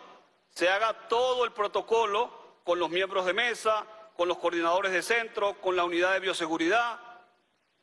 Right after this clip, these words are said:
con los operadores de máquinas de votación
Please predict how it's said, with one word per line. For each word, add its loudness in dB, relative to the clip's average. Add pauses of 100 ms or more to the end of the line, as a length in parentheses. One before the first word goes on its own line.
(840)
con 0
los 2
operadores 0
de 2
máquinas 0
de 2
votación -2